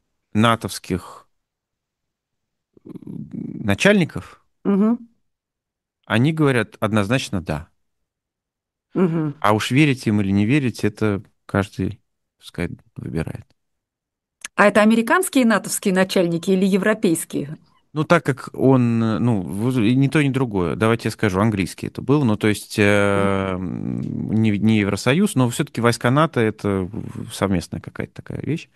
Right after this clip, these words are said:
Speaker 1: Вот. Э, я думаю, что даже и американец ответил бы "да".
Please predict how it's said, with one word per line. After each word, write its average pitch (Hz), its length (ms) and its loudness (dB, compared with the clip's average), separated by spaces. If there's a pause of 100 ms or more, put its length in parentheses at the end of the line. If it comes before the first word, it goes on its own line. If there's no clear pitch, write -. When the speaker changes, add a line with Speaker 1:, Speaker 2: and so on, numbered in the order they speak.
(600)
Speaker 1:
Вот. 120 760 0
Э, 110 460 0
я 123 240 2
думаю, 143 480 2
что 110 880 0
даже 120 480 0
и - 20 2
американец 123 640 0
ответил 123 360 -2
бы 95 140 0
"да". 80 280 -2